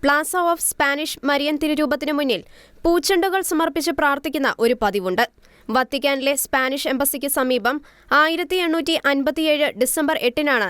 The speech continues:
ഈ മരിയൻ തിരുരൂപം സ്ഥാപിതമായത്. വിഖ്യാത ശില്പിയായ ഗ്യുസിസിപ്പെ ഒബിസിയാണ് വെങ്കലത്തിൽ നിർമ്മിച്ച തിരുരൂപത്തിന്റെ ശില്പി. പന്ത്രണ്ട് അടി ഉയരമുള്ള സ്തൂപത്തിന്മേലാണ് തിരുരൂപം സ്ഥാപിച്ചിരിക്കുന്നത്. സ്തൂപം ഉൾപ്പെടെയുള്ള തിരുരൂപത്തിന്റെ ഉയരം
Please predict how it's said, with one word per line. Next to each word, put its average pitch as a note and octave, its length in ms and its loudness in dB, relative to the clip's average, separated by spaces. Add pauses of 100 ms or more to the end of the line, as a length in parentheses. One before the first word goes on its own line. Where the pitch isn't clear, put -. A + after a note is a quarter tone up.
(140)
ഈ B3+ 120 0
മരിയൻ C#4 380 0
തിരുരൂപം C4+ 500 2
സ്ഥാപിതമായത്. G#3+ 800 0 (580)
വിഖ്യാത F#4 400 0
ശില്പിയായ F#4 680 0
ഗ്യുസിസിപ്പെ D#4 640 0
ഒബിസിയാണ് C#4 680 0 (200)
വെങ്കലത്തിൽ D#4 580 0
നിർമ്മിച്ച D4+ 340 0
തിരുരൂപത്തിന്റെ B3+ 680 0
ശില്പി. - 400 -2 (520)
പന്ത്രണ്ട് C4+ 400 2
അടി C#4 200 2
ഉയരമുള്ള C#4 580 2
സ്തൂപത്തിന്മേലാണ് C4 920 2 (340)
തിരുരൂപം D4 480 2
സ്ഥാപിച്ചിരിക്കുന്നത്. G#3+ 920 -2 (320)
സ്തൂപം F4+ 520 2
ഉൾപ്പെടെയുള്ള E4+ 720 0
തിരുരൂപത്തിന്റെ D4+ 560 0
ഉയരം C4+ 400 0